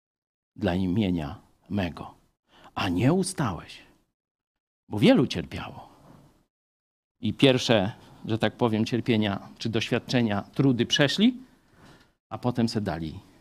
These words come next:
dali spokój. Przeszli pośród nas, ilu takich było. Długo wytrzymywali. No może nie długo, ale trochę.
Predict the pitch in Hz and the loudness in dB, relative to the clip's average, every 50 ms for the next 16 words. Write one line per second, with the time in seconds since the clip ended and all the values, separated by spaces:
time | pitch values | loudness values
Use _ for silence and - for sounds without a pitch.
0 | _ _ _ _ _ _ _ _ _ _ - - 80 73 - - - - - - | _ _ _ _ _ _ _ _ _ _ -10 -10 -8 -8 -10 -12 -14 -14 -16 -16
1 | - - - - _ _ - - 185 - - 117 110 - 95 - - 82 - 85 | -18 -20 -20 -20 _ _ -4 -2 -2 -2 -2 -4 -6 -6 -8 -8 -8 -8 -8 -8
2 | 82 76 76 71 - - 87 78 73 - 78 78 - - - - - - - - | -8 -10 -10 -12 -12 -10 -10 -10 -10 -10 -12 -14 -12 -14 -14 -14 -12 -14 -14 -14
3 | 76 - _ _ _ _ _ _ _ _ _ _ _ _ _ _ _ _ _ _ | -16 -20 _ _ _ _ _ _ _ _ _ _ _ _ _ _ _ _ _ _
4 | _ _ - 135 185 170 135 135 110 123 - - - 127 113 98 85 76 78 65 | _ _ 0 2 2 4 4 4 4 2 0 -2 -2 -2 -2 -2 -4 -6 -8 -10
5 | - - - - _ _ _ _ _ _ _ _ - 214 - 143 120 113 92 85 | -12 -14 -18 -20 _ _ _ _ _ _ _ _ -8 -4 -2 -2 0 0 -2 -2
6 | 82 92 101 87 82 - 78 - - - - - - - | -2 -2 -4 -4 -6 -8 -10 -10 -10 -10 -10 -10 -12 -16